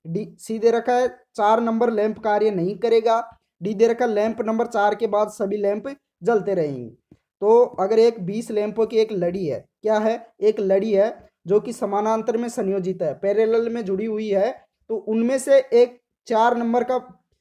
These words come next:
बल्ब होता है वह फ्यूज हो जाता है, तो उसमें क्या होगा? इंपॉर्टेंट क्वेश्चन है, इनके ऑप्शंस को देखकर, देखकर इसका राइट आंसर बताना है। फटाफट बताओ इसका करेक्ट आंसर क्या होगा, बहुत इंपॉर्टेंट क्वेश्चन है,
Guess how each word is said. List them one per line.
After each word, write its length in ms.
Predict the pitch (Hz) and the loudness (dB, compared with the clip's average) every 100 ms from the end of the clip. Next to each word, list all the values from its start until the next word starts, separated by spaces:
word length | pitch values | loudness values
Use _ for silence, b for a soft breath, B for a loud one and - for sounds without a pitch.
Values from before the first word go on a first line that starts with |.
| _ _ _ | _ _ _
बल्ब 280 | 185 226 226 | 0 2 2
होता 220 | 190 220 | 2 2
है 80 | 240 | 2
वह 140 | 240 | 2
फ्यूज 340 | 233 - 240 247 | 0 -2 -2 2
हो 100 | 202 | 2
जाता 260 | 170 170 160 | 0 -2 -4
है, 200 | 107 - _ - | -6 -10 _ -12
तो 40 | 214 | -10
उसमें 360 | 226 240 240 | -8 -8 -6
क्या 140 | 247 240 | 0 0
होगा? 280 | 160 139 | 0 -4
इंपॉर्टेंट 580 | 120 156 180 226 240 226 | -6 -6 -2 0 0 -4
क्वेश्चन 340 | 220 220 226 208 | -8 -10 -8 -8
है, 160 | 202 - _ _ _ _ _ _ _ _ _ _ _ _ _ | -10 -14 _ _ _ _ _ _ _ _ _ _ _ _ _
इनके 300 | 180 208 262 | -6 -2 0
ऑप्शंस 640 | 269 208 214 - 247 247 240 | 2 4 2 0 -4 -4 0
को 120 | 247 | 2
देखकर, 380 | 202 202 226 220 - - | 2 2 0 -2 -6 -12
देखकर 420 | 170 190 190 240 | -4 -4 -2 -2
इसका 260 | 233 202 226 | -2 -4 -2
राइट 300 | 196 185 190 | 0 0 0
आंसर 280 | 202 208 202 | -4 -4 -6
बताना 320 | 170 185 190 | -6 -4 -6
है। 100 | 202 | -8
फटाफट 360 | 196 208 214 226 | -8 -6 -4 -4
बताओ 260 | 185 202 | -2 -2
इसका 280 | 214 208 226 | -2 -4 -10
करेक्ट 340 | 220 196 190 208 | -6 -6 -4 -6
आंसर 280 | 208 214 180 | -6 -8 -6
क्या 140 | 196 | -2
होगा, 220 | 185 185 | -2 -2
बहुत 340 | 170 165 190 202 | -4 -2 -2 -2
इंपॉर्टेंट 460 | 214 214 214 214 | -4 -2 -2 -4
क्वेश्चन 360 | 214 196 202 175 | -8 -10 -6 -6
है, 140 | 135 | -8